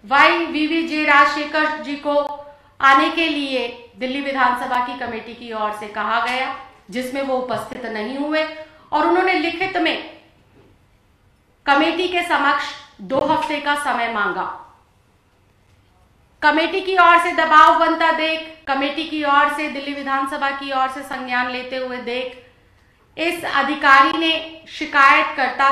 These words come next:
को डराना धमकाना शुरू करा, उसके खिलाफ साजिशें रचनी शुरू करी, उसको जान से मारने की धमकी, उसके घर पर blank call, उसका, उसका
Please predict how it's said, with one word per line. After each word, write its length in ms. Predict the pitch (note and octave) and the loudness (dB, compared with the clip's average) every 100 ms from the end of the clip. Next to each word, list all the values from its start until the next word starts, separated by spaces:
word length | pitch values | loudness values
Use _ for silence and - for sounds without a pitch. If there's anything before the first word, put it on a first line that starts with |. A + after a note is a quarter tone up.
| C#4 | 2
को 380 | D4+ D4 G3+ G3+ | 0 -2 -6 -6
डराना 400 | A3 G#3+ A3 B3+ B3+ | -2 0 2 0 -2
धमकाना 540 | A3 G#3 G#3 G#3 C4+ | -6 -2 0 0 0
शुरू 260 | C#4 D4 D4 | -4 -6 -8
करा, 460 | C#4+ C#4 C#4 - - - - _ _ _ - | -4 0 0 0 -4 -12 -20 _ _ _ -10
उसके 260 | C4+ D#4 D4 | -8 -6 -6
खिलाफ 460 | D4 C#4 C4+ C4 | 0 4 4 4
साजिशें 680 | G#3+ G#3 - A#3 A#3+ C#4 D#4+ | -2 -6 0 2 0 -4 -4
रचनी 360 | C#4+ C#4+ D4 D4 | -4 -4 -6 -8
शुरू 340 | D4 D4+ D4 D4 | -8 -8 -8 -6
करी, 360 | D4 C#4+ C#4+ C4+ - _ _ | -6 -6 -8 -12 -20 _ _
उसको 300 | C#4 C4+ D4+ | -12 -8 -6
जान 420 | D4 B3 B3 - C#4+ | -2 4 6 6 2
से 100 | C#4 | 0
मारने 320 | C4 B3+ C4 | 2 2 0
की 200 | C4+ B3 | -6 -10
धमकी, 360 | B3+ C4 C4+ | -10 -10 -10
उसके 320 | C4+ B3+ - A#3+ | -10 -10 -10 -8
घर 180 | B3 | -6
पर 260 | A#3+ C4 B3+ - - - - | -2 0 -2 -4 -14 -20 -12
blank 500 | G#3 B3+ C4+ C#4+ C#4 | 2 4 4 2 -2
call, 360 | C4+ C4+ C4+ C4+ | 2 4 4 0
उसका, 300 | - C4 A#3+ - - - B3 | -2 2 2 0 -8 -14 -12
उसका 460 | B3 - C#4 B3+ | -10 2 4 4